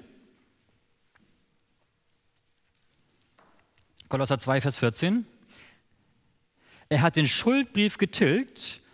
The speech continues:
der mit seinen Forderungen gegen uns war, und hat ihn weggetan und an das Kreuz geheftet. Was hat er ans Kreuz geheftet?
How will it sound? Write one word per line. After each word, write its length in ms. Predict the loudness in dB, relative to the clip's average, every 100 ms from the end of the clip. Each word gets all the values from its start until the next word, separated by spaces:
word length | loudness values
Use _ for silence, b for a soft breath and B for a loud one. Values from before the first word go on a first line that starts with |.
| b b
der 80 | 0
mit 160 | 0 2
seinen 260 | 0 0
Forderungen 540 | 0 0 2 0 0 2
gegen 260 | 2 2
uns 220 | -2 -2
war, 160 | -2 0
und 180 | -2 0
hat 240 | -2 -2 -2
ihn 180 | 0 2
weggetan 600 | 0 0 0 0 0 0
und 380 | 0 0 0
an 240 | 0 2 2
das 260 | 2 0
Kreuz 440 | -2 4 4 4 0
geheftet. 680 | 2 0 -4 -12 -14 -18 _ _ _ _ _ _ _ _ _ _ _ _ _ _ -20 b b
Was 300 | -2 -2 -4
hat 120 | -6
er 100 | -2
ans 160 | -2 -2
Kreuz 240 | -6 -6
geheftet? 560 | -4 -4 -4 -10 -10